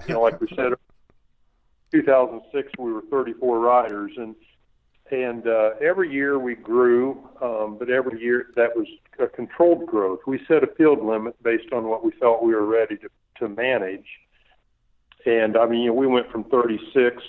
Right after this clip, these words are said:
to fifty to seventy-five to a hundred. Um, but, um, so I, I think a lot of our growth was just, uh, um, good word of mouth. Uh, you know, people came, they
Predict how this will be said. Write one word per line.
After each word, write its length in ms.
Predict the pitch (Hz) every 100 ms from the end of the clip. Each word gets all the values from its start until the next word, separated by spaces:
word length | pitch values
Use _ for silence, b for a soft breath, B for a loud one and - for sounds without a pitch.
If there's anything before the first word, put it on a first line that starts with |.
| -
to 200 | 98 - -
fifty 540 | 135 - - 120 117 113
to 80 | 104 -
seventy-five 960 | 131 117 113 110 - 117 110 110 107 -
to 140 | 101
a 20 | 92 123
hundred. 420 | 120 110 110 110 _ _ _ _ _ _ _ _
Um, 480 | 135 120 113 107 101 - _ _ _ _ _ _ -
but, 380 | 131 139 139
um, 440 | 135 123 113 107 101 - _ _ _ _ _ -
so 460 | - 190 170 165 - - _ _ _ _ _
I, 220 | 160 151
I 20 | 151
think 180 | 220 190
a 40 |
lot 220 | 139 131
of 100 | 151
our 60 | 156
growth 440 | 127 127 165 214
was 200 | 147 117 -
just, 360 | 143 135 - -
uh, 320 | 123 113 107 - - _ -
um, 400 | 110 104 101 101 _ _ -
good 260 | 113 135 135
word 220 | 113 131
of 80 | 113
mouth. 360 | 117 117 170 - - -
Uh, 100 | 113
you 100 | 127
know, 80 | 117
people 320 | 135 135 110
came, 540 | - 127 135 175 156 - -
they 280 | 113 107